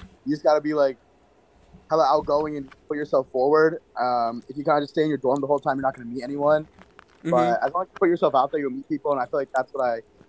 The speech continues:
Speaker 1: like, kind of forced myself to do freshman year. And after doing that, I feel like I've met some amazing people. So I think, I feel like the theme of tonight is, like, family and friends. And I think that's what means so much to me down here in San Diego is, like, the family I've created here. So,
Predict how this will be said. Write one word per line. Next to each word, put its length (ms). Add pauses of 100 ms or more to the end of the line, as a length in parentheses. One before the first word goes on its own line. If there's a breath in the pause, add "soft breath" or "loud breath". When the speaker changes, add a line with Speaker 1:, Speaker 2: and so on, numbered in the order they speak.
(240)
Speaker 1:
like, 160 (140)
kind 140
of 160
forced 260
myself 340
to 80
do 80
freshman 400
year. 240 (680)
And 480 (160)
after 180
doing 200
that, 100
I 80
feel 160
like 60
I've 100
met 180
some 100
amazing 340
people. 420 (480)
So 160
I 100
think, 320 (680)
I 60
feel 140
like 60
the 60
theme 200
of 100
tonight 340
is, 100
like, 200
family 320
and 160
friends. 380
And 60
I 40
think 140
that's 180
what 160 (140)
means 240
so 80
much 180
to 60
me 60
down 180
here 120
in 60
San 200
Diego 340
is, 80
like, 160 (560)
the 80
family 320
I've 100
created 280
here. 360
So, 320